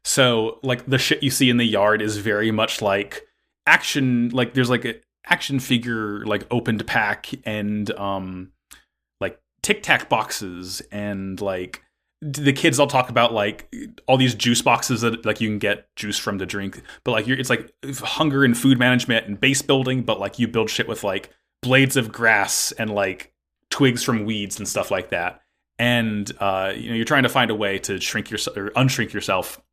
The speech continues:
by going around different biomes. There's, like, a pond you have to go underwater at some point, and, like, inside a hedge,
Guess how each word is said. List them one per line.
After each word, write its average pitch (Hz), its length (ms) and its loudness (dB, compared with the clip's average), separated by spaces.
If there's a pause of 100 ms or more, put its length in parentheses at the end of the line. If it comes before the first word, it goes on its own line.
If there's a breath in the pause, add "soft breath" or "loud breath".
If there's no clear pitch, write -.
(440)
by 139 80 4
going 143 200 6
around 135 120 6
different 139 300 4
biomes. 104 340 2
There's, 110 160 2
like, 113 100 4
a 104 80 -2
pond 113 400 2
you 113 60 2
have 107 80 -2
to - 80 -4
go 104 100 2
underwater 95 520 -2
at 95 120 -4
some 104 160 -2
point, 101 260 -2
and, 98 80 -8
like, 92 200 -8 (340 loud breath)
inside 135 320 6
a 110 60 2
hedge, 131 400 2